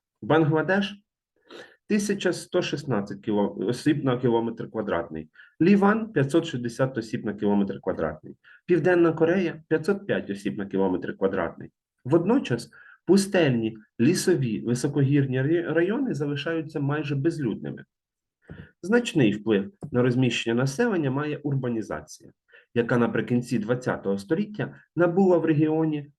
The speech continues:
форму міського вибуху. Найвищі показники урбанізації в Японії, Ізраїлі, Південній Кореї та країнах Перської затоки — понад вісімдесят відсотків. У більшості країн регіону рівень урбанізації коливається від низького до середнього.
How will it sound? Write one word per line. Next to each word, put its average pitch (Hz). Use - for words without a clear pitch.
форму 160
міського 156
вибуху. 104
Найвищі 175
показники 135
урбанізації 139
в 127
Японії, 127
Ізраїлі, 117
Південній 143
Кореї 160
та 160
країнах 170
Перської 139
затоки — 98
понад 196
вісімдесят 135
відсотків. -
У 196
більшості 175
країн 147
регіону 165
рівень 143
урбанізації 131
коливається 139
від 131
низького 160
до 143
середнього. 92